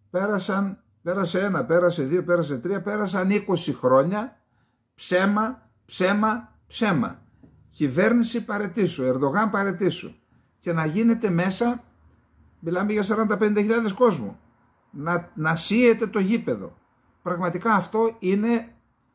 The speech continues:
πρωτοφανές για τα δεδομένα της Τουρκίας. Και γιατί το λέω αυτό; Διότι σήμερα βγήκε ο Μπαξελή και είπε, "Η α-, αυτή είναι λογική, έτσι μπράβο, έτσι μπράβο". Να πέφτουν τα προσωπία, να βλέπουν τα προσ-,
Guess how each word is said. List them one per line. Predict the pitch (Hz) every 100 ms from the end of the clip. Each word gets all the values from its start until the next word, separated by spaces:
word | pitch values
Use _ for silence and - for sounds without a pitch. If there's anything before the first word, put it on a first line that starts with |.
| _ _
πρωτοφανές | - 190 202 214 196 - 196 214 240 170 - - _ _
για | 160 165
τα | 165 156 151
δεδομένα | 143 151 147 147 156 139
της | 127 -
Τουρκίας. | 123 110 120 92 85 - _ _ _ -
Και | 131
γιατί | 113 - - 226
το | 202
λέω | 202
αυτό; | 208 196 247 190 - _ -
Διότι | 180 233 233
σήμερα | 190 269 220
βγήκε | 190 214 226
ο | 208
Μπαξελή | 160 147 - 185 240
και | 240
είπε, | 247 226 110 95 _ _ _ -
"Η | 190
α-, | 202 190 - _ _
αυτή | - 247 -
είναι | 302 311 262
λογική, | 226 196 156 135 131 104 87 -
έτσι | - 262 -
μπράβο, | 214 196 170 113 123
έτσι | 226 233
μπράβο". | 208 202 165 117 101 - - _
Να | 240 220
πέφτουν | 233 233 - 208
τα | 180
προσωπία, | 170 160 139 101 165 208
να | 214
βλέπουν | 196 220 220
τα | 208
προσ-, | 202 185